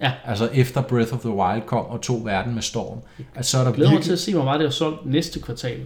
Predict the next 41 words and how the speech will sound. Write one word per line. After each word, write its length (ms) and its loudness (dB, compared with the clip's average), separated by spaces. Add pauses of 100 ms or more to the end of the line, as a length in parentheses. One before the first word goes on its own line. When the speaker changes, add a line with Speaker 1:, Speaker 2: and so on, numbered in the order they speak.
Speaker 1:
Altså 200 -8 (120)
om 260 -4
Speaker 2:
Ja, 60 -6
Speaker 1:
det 80 -2
Speaker 2:
ja. 100 -4
Speaker 1:
bliver 140 0
ved 120 0
med 220 4
at 220 -4 (160)
holde 380 -4
den 140 -8
der 80 -6
Speaker 2:
Ja, 140 0
ja, 100 4
og 100 -4
så 140 -2
selvfølgelig, 360 4
Speaker 1:
kadence. 180 4
Speaker 2:
når 0 -
vi 80 0
nærmer 300 0
os 120 -2
Breath 240 -2
of 80 -6
the 80 -12
Wild 220 -2
to, 200 -4
hvor, 420 -4
hvor, 280 -4
hvor, 140 -6 (220)
hvor, 100 0
Speaker 1:
Ja. 100 2
Speaker 2:
hvordan 400 2 (100)
kommer 260 2
det 180 2
til 100 -2
at 100 0
løbe 200 0
af 60 -2
stablen, 480 -4
ikke? 180 -6